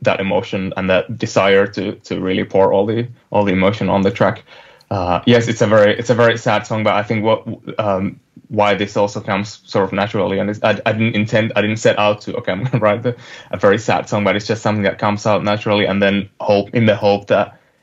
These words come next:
it can also be sort of universally relatable, and, and, and when expressing these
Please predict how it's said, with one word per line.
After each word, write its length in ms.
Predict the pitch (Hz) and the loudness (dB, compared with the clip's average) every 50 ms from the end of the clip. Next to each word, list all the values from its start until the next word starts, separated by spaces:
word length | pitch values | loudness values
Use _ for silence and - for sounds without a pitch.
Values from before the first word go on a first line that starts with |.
| _ | _
it 100 | - 95 | -6 -6
can 160 | - - 95 | -4 -2 0
also 220 | 92 95 101 - 101 | 0 0 0 -2 -4
be 180 | 87 90 92 92 | -2 -2 -2 -2
sort 180 | - - 98 98 | 0 0 0 0
of 60 | - | 0
universally 640 | 92 92 92 90 104 123 110 - 110 107 104 107 117 | 0 -2 0 2 2 2 2 2 0 -2 0 -2 -2
relatable, 640 | - 113 107 90 95 95 101 101 95 - 76 78 107 | -2 -2 0 2 4 4 2 2 0 -2 -2 -2 -2
and, 140 | - 120 - - | -2 -2 -4 -4
and, 260 | 113 101 98 - - | -4 -4 -4 -4 -4
and 280 | 104 95 101 104 107 - | -2 -2 -2 -2 -4 -2
when 160 | 104 101 92 | 0 0 0
expressing 480 | 92 - - 101 101 101 - 107 95 98 | 0 0 0 0 0 0 0 -2 0 0
these 300 | 104 107 104 - - | 0 0 0 -2 -8